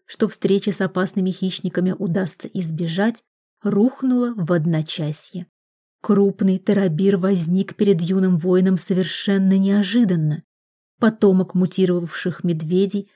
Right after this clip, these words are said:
потерявших шерсть и покрытых бурой пупырчатой кожей, во весь свой гигантский рост встал на задние лапы перед оторопевшим собором и оглушительно рявкнул.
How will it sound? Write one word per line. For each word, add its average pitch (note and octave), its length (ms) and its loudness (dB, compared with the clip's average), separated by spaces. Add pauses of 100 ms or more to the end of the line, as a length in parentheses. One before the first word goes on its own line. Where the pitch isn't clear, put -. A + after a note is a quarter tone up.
(120)
потерявших G#3+ 640 2
шерсть - 540 -4 (140)
и G#3 100 -6
покрытых E3 560 -4
бурой F3+ 420 0
пупырчатой E3+ 640 -4
кожей, G3+ 560 -2 (320)
во G3 180 2
весь F3+ 400 2
свой A#3 320 0
гигантский F3+ 680 -2
рост F3 440 -2 (240)
встал G3+ 480 -2
на F#3+ 160 2
задние E3 440 0
лапы F3+ 420 -4 (120)
перед B3 280 0
оторопевшим F3 800 -4
собором D#3 680 -4 (260)
и D4+ 60 -4
оглушительно G3+ 960 0
рявкнул. D3 720 -4